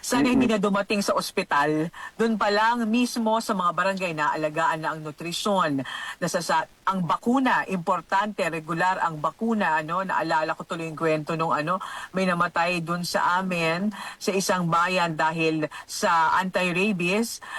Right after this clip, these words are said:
Speaker 1: ah, hindi siya nagpaturok ng kompleto na anti-rabies. So, isa lang ang pinaturok niya dahil nahihinayang sa pambayad, no?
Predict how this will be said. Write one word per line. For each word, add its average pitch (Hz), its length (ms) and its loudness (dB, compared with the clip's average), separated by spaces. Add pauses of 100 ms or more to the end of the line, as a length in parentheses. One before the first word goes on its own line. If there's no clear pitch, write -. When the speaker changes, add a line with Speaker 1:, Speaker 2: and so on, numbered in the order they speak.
Speaker 1:
ah, 175 320 2
hindi 190 240 2
siya 208 240 2
nagpaturok 196 560 -2
ng 180 160 -2
kompleto 185 800 0 (380)
na 202 160 2
anti-rabies. 185 960 0 (160)
So, - 240 -2
isa 208 320 0
lang 208 240 4
ang 202 80 0
pinaturok 190 560 0
niya 214 160 2
dahil 165 240 -2
nahihinayang 175 640 -2
sa 165 560 2
pambayad, 190 720 2 (160)
no? 196 240 0